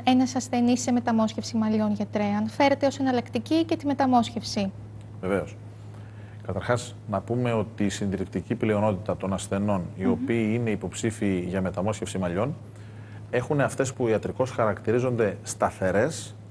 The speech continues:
Speaker 2: μόνιμες αλοπεκίες.
Speaker 1: Μάλιστα.
Speaker 2: Ή εξελισσόμενες μόνιμες αλοπεκίες.
Speaker 1: Μμμ.
Speaker 2: Τέτοιες περιπτώσεις, η κύρια περίπτωση και η πιο συχνή, ποσοστό άνω του ενενήντα τοις εκατό του συνόλου, είναι η ανδρογεννητικού τύπου αλοπεκία που αναφέρθηκα πριν.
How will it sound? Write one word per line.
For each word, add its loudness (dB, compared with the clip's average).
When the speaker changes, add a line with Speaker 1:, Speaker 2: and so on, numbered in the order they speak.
Speaker 2:
μόνιμες 0
αλοπεκίες. 0
Speaker 1:
Μάλιστα. -2
Speaker 2:
Ή 4
εξελισσόμενες 2
μόνιμες 0
αλοπεκίες. -4
Speaker 1:
Μμμ. 0
Speaker 2:
Τέτοιες 0
περιπτώσεις, 0
η 2
κύρια 4
περίπτωση 0
και -2
η 0
πιο 0
συχνή, -2
ποσοστό -2
άνω 2
του -2
ενενήντα 0
τοις -8
εκατό 0
του -2
συνόλου, -2
είναι -2
η -2
ανδρογεννητικού 0
τύπου -2
αλοπεκία 0
που -2
αναφέρθηκα -2
πριν. -4